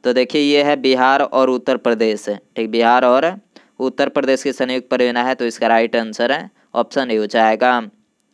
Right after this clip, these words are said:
तो दोस्तों, ये थे भारत के प्रमुख बहुउद्देशीय परियोजना से संबंधित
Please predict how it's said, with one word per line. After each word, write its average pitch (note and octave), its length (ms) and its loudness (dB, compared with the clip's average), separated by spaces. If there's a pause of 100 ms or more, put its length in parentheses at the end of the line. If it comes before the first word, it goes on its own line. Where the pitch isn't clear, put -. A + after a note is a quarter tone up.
(720)
तो B2+ 80 0
दोस्तों, C3 320 0
ये D#3 140 2
थे E3 160 -2
भारत C3 380 0
के D3+ 100 0
प्रमुख C3+ 420 -4
बहुउद्देशीय B2 600 0
परियोजना B2 500 0
से A#2 80 -10
संबंधित A#2 540 -2